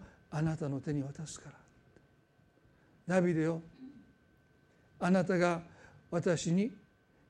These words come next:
全幅の信頼を置けないで、私に不信感を持っていることを私は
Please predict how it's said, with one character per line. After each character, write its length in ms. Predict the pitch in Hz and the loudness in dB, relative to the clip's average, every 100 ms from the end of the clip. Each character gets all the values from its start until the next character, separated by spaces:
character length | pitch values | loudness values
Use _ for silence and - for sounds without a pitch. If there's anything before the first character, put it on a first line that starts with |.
| - | 0
全 320 | 143 208 185 | 8 10 10
幅 260 | - 175 196 | 6 0 0
の 120 | 180 | 0
信 300 | - 196 196 | 0 2 2
頼 220 | 196 190 | 2 2
を 40 | |
置 100 | 175 | 2
け 80 | 226 | 2
な 160 | 226 202 | 4 2
い 80 | 165 | 0
で、 120 | 135 - _ _ - - - | -4 -14 _ _ -20 -6 2
私 340 | 196 190 214 | 6 6 8
に 100 | 202 | 6
不 120 | 151 | 6
信 260 | - 254 226 | 10 10 12
感 160 | 196 185 | 10 8
を 40 | |
持 160 | 190 220 | 8 8
っ 20 | |
て 140 | 226 | 8
い 20 | |
る 100 | 185 | 8
こ 140 | 175 190 | 8 4
と 200 | 240 220 | 6 6
を 40 | |
私 340 | 185 170 147 180 | 4 -2 -2 0
は 240 | 147 | 2